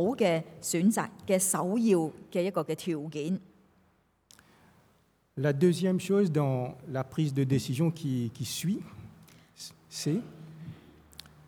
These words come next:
Speaker 1: 第二個呢，要做出，呃，好嘅選擇嘅一個嘅，呃，要素呢，
Speaker 2: Lorsque nous avons une, euh,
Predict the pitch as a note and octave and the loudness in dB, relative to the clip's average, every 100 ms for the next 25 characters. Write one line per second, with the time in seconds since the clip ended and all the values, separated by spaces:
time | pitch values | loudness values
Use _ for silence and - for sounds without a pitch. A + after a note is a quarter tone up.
0 | - - - - - - G#3 G#3 G#3+ G#3+ | -20 -20 -20 -20 -20 -6 -2 0 0 2
1 | A3+ B3+ D#4 G3+ F#3+ F3 E3+ - B3 - | 4 4 2 2 2 2 2 -2 -4 -2
2 | E3 D#3 E3+ E3+ A#3 G3 D#3+ G3+ D#3+ D#3 | -2 -2 -2 0 0 0 -2 -2 -2 -6
3 | D#3 E3+ F#3 D#3 D3+ D#3+ D3+ D3+ D#3 - | -4 -4 -2 -4 -2 -4 -4 -4 -8 -12
4 | - - D#3 D3 C#3+ C#3+ C#3 C3+ C3 A#2+ | -20 -8 -4 -4 -4 -6 -6 -6 -6 -8
5 | F2 - - F#3+ F#3 F#3+ F#3 C4 B3 - | -10 -12 -4 -2 2 0 2 -2 -4 -14
6 | - _ _ _ _ _ _ _ _ _ | -20 _ _ _ _ _ _ _ _ _
7 | _ _ _ _ _ _ _ _ _ _ | _ _ _ _ _ _ _ _ _ _
8 | _ _ _ - C3 F3 F3 F3 E3+ D#3+ | _ _ _ -6 -2 0 0 0 2 2
9 | D3+ D#3+ D#3 D#3 C#3+ C3 B2+ A#2 A#2 | 2 2 2 2 2 2 2 0 -2